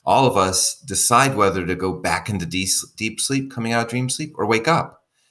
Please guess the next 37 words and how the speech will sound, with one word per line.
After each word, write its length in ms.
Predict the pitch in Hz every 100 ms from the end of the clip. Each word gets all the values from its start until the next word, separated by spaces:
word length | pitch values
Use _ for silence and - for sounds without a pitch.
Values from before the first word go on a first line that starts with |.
| _ _ _ _
So, 240 | - - 127
like, 360 | 123 117 113 -
you 60 |
know, 100 | 117
three 200 | 110 156
or 40 | 139
four 180 | 135 127
times 320 | 131 127 127
a 40 |
night, 340 | 113 147 - -
we 80 | 101
have 140 | 101
the 60 | 80
chance 380 | 82 - 107 101
to 100 | -
wake 220 | 101 95
up. 340 | 131 90 - - _ _ _
And 140 | - 101
if 100 | 117
you 100 | 147
fiddle 360 | - 151 139
around 380 | 113 117 147 143
with 260 | 98 92 -
your, 300 | 85 90 87
uh, 380 | 85 82 78 -
surroundings, 760 | - - 101 127 107 80 90
like 140 | 80 -
staying 240 | - 95
in 80 | 92
a 60 | 87
hotel, 680 | 90 90 95 101 135 135 - _ _ _ -
you're 100 | 113
sort 200 | 135 123
of 40 |
asking 500 | - 123 135 - 117
the 80 | 95
child 640 | 87 - 90 87 85 -